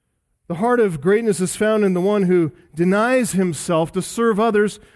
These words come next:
no matter who they are, or to receive all those whom Christ receives.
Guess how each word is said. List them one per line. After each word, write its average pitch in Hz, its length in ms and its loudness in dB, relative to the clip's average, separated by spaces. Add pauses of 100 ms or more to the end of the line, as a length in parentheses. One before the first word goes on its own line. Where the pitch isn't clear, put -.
(100)
no 190 100 0
matter 220 320 2
who 226 180 2
they 220 180 2
are, 208 500 0 (1500)
or - 100 -20
to 139 80 -12
receive 170 840 -8 (640)
all 220 320 0
those 151 340 0
whom 151 220 -6
Christ 139 460 -8
receives. 147 840 -10